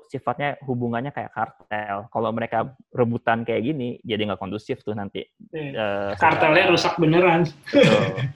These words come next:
Speaker 2: <laughs> Iya.
Speaker 1: Nah, bahkan kalau dalam klub, saran gue, yaitu dengan partners,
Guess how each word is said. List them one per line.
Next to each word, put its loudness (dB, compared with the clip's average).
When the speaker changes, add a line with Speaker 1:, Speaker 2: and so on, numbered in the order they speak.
Speaker 2:
<laughs> -12
Iya. 4
Speaker 1:
Nah, 4
bahkan 0
kalau 4
dalam 6
klub, 0
saran 2
gue, 2
yaitu 2
dengan -4
partners, -2